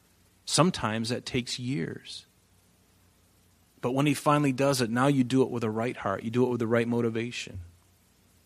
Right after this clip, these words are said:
And everyone can see, "Wow, who is this God that this person serves?" They claim to be a Christian, and they're not just trying to get a notch on their bedpost or a, a notch on their belt loop. Another soul saved.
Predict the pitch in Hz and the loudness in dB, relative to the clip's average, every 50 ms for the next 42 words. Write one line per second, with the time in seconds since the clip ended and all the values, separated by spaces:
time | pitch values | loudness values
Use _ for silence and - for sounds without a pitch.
0 | _ - - - 113 117 123 131 147 147 147 143 139 - 127 123 - - - 127 | _ -16 -10 -8 -4 -2 0 2 2 4 2 2 0 -2 -4 -6 -4 -2 -2 0
1 | 117 110 104 113 123 123 120 110 - - 156 170 170 143 117 117 123 120 - - | 0 -2 -2 -2 -2 0 -2 -2 0 2 4 6 6 6 6 4 4 2 2 2
2 | 123 117 127 131 123 110 104 98 - 117 110 - - - 131 117 - - - 113 | 2 2 4 4 2 0 0 -2 -4 -4 -4 -4 -4 -4 -4 -4 -4 -4 -6 -4
3 | 107 - - - 131 135 123 104 107 107 - - - - - - - - - - | -4 -4 -4 -4 -4 -4 -4 -6 -8 -10 -14 -16 -20 -20 -20 -20 -20 -20 -20 -20
4 | - _ _ _ _ _ _ _ _ _ _ _ _ _ _ _ _ _ _ _ | -20 _ _ _ _ _ _ _ _ _ _ _ _ _ _ _ _ _ _ _
5 | _ _ _ _ _ _ 131 123 - 170 180 185 170 165 160 156 143 - - 180 | _ _ _ _ _ _ -6 0 6 6 10 12 12 12 12 12 10 10 8 8
6 | 196 - - - 143 135 139 139 147 165 175 151 151 147 - - - 170 160 151 | 8 8 6 4 4 4 4 6 8 8 8 6 6 2 0 2 2 4 4 4
7 | 143 139 151 143 131 131 143 156 165 151 - - 139 135 135 131 127 123 135 143 | 4 4 6 6 8 10 12 12 12 10 8 6 6 6 6 4 4 6 6 6
8 | 156 147 - 123 113 110 120 - - 135 120 117 117 117 113 120 123 135 143 147 | 6 4 2 0 0 0 0 0 2 2 4 4 4 4 4 4 6 10 12 12
9 | 143 - - - 143 139 135 127 127 123 120 139 143 151 135 139 131 131 131 135 | 12 10 8 6 6 6 6 4 2 6 10 12 12 12 10 8 6 6 6 8
10 | 131 - - 104 - - - - - - - - _ _ _ _ _ _ _ _ | 10 10 10 10 8 0 -14 -20 -20 -20 -20 -20 _ _ _ _ _ _ _ _
11 | _ _ _ _ - 107 127 151 151 151 139 - - 156 143 135 131 123 117 113 | _ _ _ _ -2 2 4 4 4 4 2 0 0 0 2 2 2 2 0 -2
12 | 104 104 - - - - 139 123 120 117 110 104 98 98 - - | -4 -6 -10 -8 -4 -2 0 0 0 -2 -4 -6 -8 -12 -16 -20